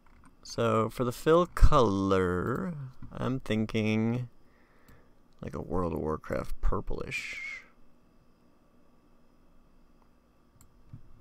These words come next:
That's not the right kind of purple.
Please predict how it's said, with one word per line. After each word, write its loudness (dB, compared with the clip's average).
That's -10
not -14
the -14
right -16
kind -16
of -16
purple. -10